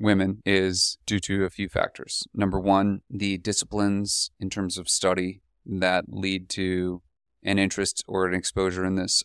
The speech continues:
are fields that largely attract men. Secondly, I think it involves risk. And for the same reason why startups are more likely to be founded by men than women by the numbers,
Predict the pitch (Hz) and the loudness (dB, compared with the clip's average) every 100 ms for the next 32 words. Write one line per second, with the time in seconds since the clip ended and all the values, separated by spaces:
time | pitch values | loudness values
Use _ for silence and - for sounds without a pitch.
0 | - 90 87 87 87 - - 104 101 - | 2 2 2 0 -4 -10 0 2 2 2
1 | 98 87 90 87 90 87 87 - 87 - | 2 4 4 4 0 -2 -2 2 0 0
2 | - 90 90 - _ - - 135 104 92 | -4 -4 -4 -8 _ 2 6 6 4 2
3 | 107 - _ 98 - 98 90 98 92 90 | 0 -4 _ -4 0 0 0 0 0 2
4 | 90 95 101 104 - 90 - - - _ | 4 4 4 0 0 2 2 -2 -8 _
5 | 104 95 90 90 92 - - 95 92 101 | 0 2 2 0 -4 -8 -6 -2 0 2
6 | 95 95 92 95 92 87 92 92 90 90 | 2 2 0 0 0 2 4 4 4 0
7 | - - - 98 98 98 - - 92 92 | -2 -2 6 8 8 6 2 2 2 2
8 | 92 95 95 95 90 95 90 90 - 90 | 2 4 8 8 6 0 -4 -4 0 2
9 | 90 85 90 90 90 95 117 95 95 92 | 2 2 2 2 2 0 -2 2 2 4
10 | 92 101 110 95 92 92 92 110 - - | 2 2 4 4 4 2 2 0 0 -2